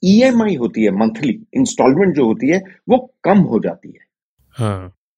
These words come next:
Speaker 1: क्योंकि आप देखिए, लंबे, लंबे दौर का आपने लोन लिया, So, instead of, say, पांच साल के बदले आपने बीस साल का लोन ले लिया,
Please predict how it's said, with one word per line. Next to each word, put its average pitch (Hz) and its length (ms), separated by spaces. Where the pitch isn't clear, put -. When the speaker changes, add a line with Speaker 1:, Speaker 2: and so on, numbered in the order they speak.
Speaker 1:
क्योंकि 160 260
आप 151 200
देखिए, 165 340
लंबे, 143 360
लंबे 131 380
दौर 131 260
का 135 300
आपने 131 300
लोन 120 360
लिया, 101 440
So, 127 80
instead 131 540
of, 139 140
say, 143 240
पांच 113 360
साल 127 200
के 113 120
बदले 113 280
आपने 131 320
बीस 156 420
साल 117 200
का 110 160
लोन 98 320
ले 90 160
लिया, 85 260